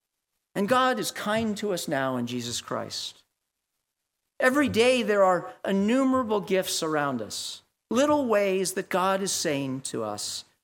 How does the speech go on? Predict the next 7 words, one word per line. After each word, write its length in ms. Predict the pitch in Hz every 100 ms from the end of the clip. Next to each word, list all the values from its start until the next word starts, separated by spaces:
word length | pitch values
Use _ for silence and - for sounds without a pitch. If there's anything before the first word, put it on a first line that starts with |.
| _
"I 80 | 170
love 320 | 175 214 180
you. 160 | 117 82 _ _ _ _ _ _ _ _ -
I'm 140 | 156
thinking 500 | - 208 196 156 110
of 160 | 107 -
you." 220 | 90